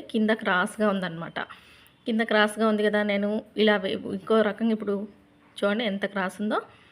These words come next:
ఇప్పుడు ఇలా వేసాను అనుకోండి, ఆ క్రాస్ వరకు తీసేయాలి, సరిపోదు మనకి. అందుకని నేను ఇలా వేస్తున్నాను. ఇలా క్లాత్ని బట్టి కూడా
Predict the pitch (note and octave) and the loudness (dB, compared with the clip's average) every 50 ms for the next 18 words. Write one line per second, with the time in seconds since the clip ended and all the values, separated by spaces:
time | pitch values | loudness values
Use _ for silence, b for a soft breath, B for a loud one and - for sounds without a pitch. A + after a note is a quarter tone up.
0 | B B B B B _ - B3 A3 - G#3 G3+ F#3+ G3 - F#3+ G#3 G#3+ G#3 G3+ | B B B B B _ -4 -2 -2 0 0 -2 -2 -2 -2 0 2 2 4 4
1 | G3 G3+ G#3+ G#3+ - A3+ A3 G3+ F#3+ G3 - F#3+ F#3 F3+ F3+ D#3+ F#3+ - - F#3 | 2 2 0 0 0 0 0 0 -2 -4 -6 -6 -4 -4 -2 -4 -4 -4 -2 -2
2 | F#3 G3 G#3 - A3 G3+ G3 G#3 G#3+ A#3 A3 - G3 G3 G3 - G#3+ F#3+ F3 E3+ | -2 -2 -2 -2 -2 0 0 0 -2 -4 -4 -4 -4 -4 -2 -2 -2 -2 -2 -4
3 | F3+ - - - - - G#3+ F#3+ G3 - - G#3 G#3 F#3+ F#3 F3+ F3 E3+ D#3+ - | -6 -8 -12 -12 -8 -4 -4 -4 -4 -2 -2 -2 0 0 -2 -6 -6 -8 -8 -12
4 | - - - G3 F#3+ F#3+ G3 G3+ A3 A#3+ C#4 C4+ A#3+ A3+ G#3 F#3+ F#3+ F#3+ F#3+ F3+ | -10 -6 -6 -4 -4 -2 0 0 0 0 0 0 0 0 0 0 0 -2 -2 -2
5 | F3 F#3+ - - - G#3+ F#3+ F3 F3+ B3 A4+ - B B B B B B B B | -4 -4 -6 -6 -6 -4 -4 -2 -2 -4 -4 -6 B B B B B B B B
6 | - A3 G#3+ G#3+ F3 - - G#3+ G3 G#3 G#3+ A#3+ B3 B3 A#3 G#3+ A3 - G#3+ - | -2 0 0 0 0 0 0 2 2 2 2 0 0 2 2 2 2 0 -2 2
7 | G#3+ G#3+ C4 | 2 4 4